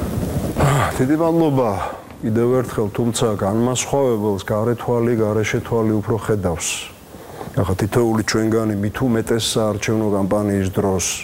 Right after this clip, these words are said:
ვცდილობ თვით დემონსტრირებას და საკუთარი განსხვავებულობის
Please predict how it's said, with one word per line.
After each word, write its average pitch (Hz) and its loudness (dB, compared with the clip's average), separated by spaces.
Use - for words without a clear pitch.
ვცდილობ 113 0
თვით 117 -2
დემონსტრირებას 107 0
და 127 0
საკუთარი 110 -2
განსხვავებულობის 107 0